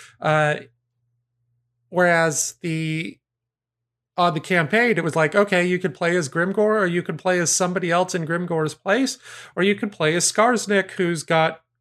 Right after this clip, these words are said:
like, can only be goblins for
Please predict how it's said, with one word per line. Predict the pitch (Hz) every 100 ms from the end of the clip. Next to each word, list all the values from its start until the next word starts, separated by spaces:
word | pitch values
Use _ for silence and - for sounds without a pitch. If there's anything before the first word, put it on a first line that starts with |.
| _ _ _ _ _
like, | 160 160 139 _ - 190
can | 135 170
only | - 175 190
be | 175 180
goblins | 135 160 180 190 143 127 131
for | - - 143 139